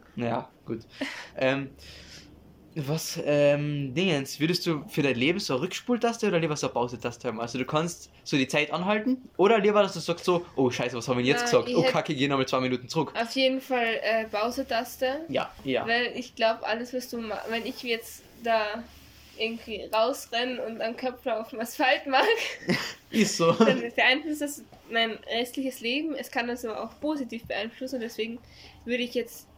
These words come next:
Speaker 2: nicht das riskieren, dass zum Beispiel, oder auch, wenn ich mir jetzt einfach denke, ey, wenn ich jetzt in die Stadt renn, dann treffe ich meinen zukünftigen Mann und wenn jetzt,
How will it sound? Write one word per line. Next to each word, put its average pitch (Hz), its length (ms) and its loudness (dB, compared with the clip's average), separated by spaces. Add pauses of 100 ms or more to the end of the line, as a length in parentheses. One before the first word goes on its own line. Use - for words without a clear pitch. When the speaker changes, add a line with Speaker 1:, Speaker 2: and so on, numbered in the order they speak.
(360)
Speaker 2:
nicht 262 280 -4
das 254 200 -8
riskieren, 254 560 -6
dass 220 360 -10 (260)
zum 247 160 -8
Beispiel, 233 240 -8 (460)
oder 233 200 0
auch, 247 60 -8 (380)
wenn 247 120 2
ich 262 40 0
mir 254 80 2
jetzt 247 120 -2
einfach 254 160 -4
denke, 262 200 0
ey, 233 120 0
wenn 240 100 0
ich 233 80 -2
jetzt 233 100 -8
in 233 60 -4
die 226 60 -6
Stadt 247 260 -4 (100)
renn, 277 260 -2 (580)
dann 247 300 -2
treffe 277 300 4
ich 262 60 -2
meinen 240 220 0
zukünftigen 277 720 -2
Mann 233 320 -2 (580)
und 269 320 2
wenn 254 160 4
jetzt, 247 300 0